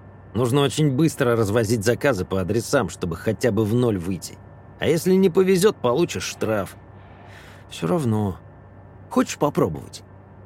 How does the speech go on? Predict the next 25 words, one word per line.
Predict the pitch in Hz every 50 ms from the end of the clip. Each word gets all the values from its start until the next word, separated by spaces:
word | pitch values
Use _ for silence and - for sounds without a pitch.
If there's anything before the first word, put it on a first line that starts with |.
| -
В | -
шестнадцать | - 240 220 - 294 294 - - - 185 151 -
уже | 196 180 151 208 185
можно | 170 190 196 185 131 127 135 113
сдать | 101 127 135 - -
на | 127
права». | 104 - 135 139 117 78 - - - - - - - - - - - - - - - - - - - - - - - - -
Ключи | - 69 71 - - - 135 139
весело | 123 120 131 123 - - 113 107 110
звякали | 104 87 82 82 76 82 123 131 - 131 123 127
и | 135
крутились | 120 - 123 127 120 - 139 127 123 120 -
на | 123 120
пальце | 113 - 120 120 117 - -
курьера. | 113 - 131 131 131 123 117 117 110 95 92 82 78 - - - - - - - - - - - - - - - -
Чунин | - - 113 104 101 110 113 104
последил | - 117 107 - 110 101 95 92 104 101 90
за | 90 95
ним | 90 90 87 87
глазами | 82 92 90 90 85 117 156 160 147 131 127 113 104 - - - - - - - - - - - - - - -
и, | 113
глубоко | 113 104 107 110 101 104 113 110 - 180 190
вздохнув, | 170 139 113 104 127 135 113 - - 104 123 143 127 - -
сказал: | - - - 123 113 101 110 117 113 190 170 - - - - - - - - - - - - - - - - - - - - - - - - - - - - -
«Нет. | - 147 139 127 113 110 95 80 76 - - -